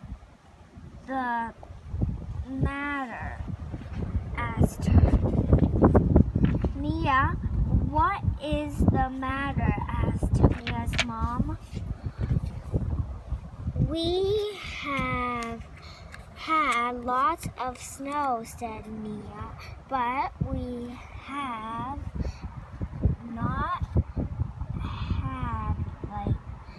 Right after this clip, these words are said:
a snow day." "No," said Mia's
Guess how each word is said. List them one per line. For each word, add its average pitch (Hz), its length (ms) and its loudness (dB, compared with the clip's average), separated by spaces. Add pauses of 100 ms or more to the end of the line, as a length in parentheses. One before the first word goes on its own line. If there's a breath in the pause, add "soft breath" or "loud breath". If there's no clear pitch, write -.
(320 loud breath)
a 233 680 -2
snow 262 600 -4 (100)
day." 208 340 -8 (3500)
"No," 339 840 -2
said 247 640 -8
Mia's 233 1160 -8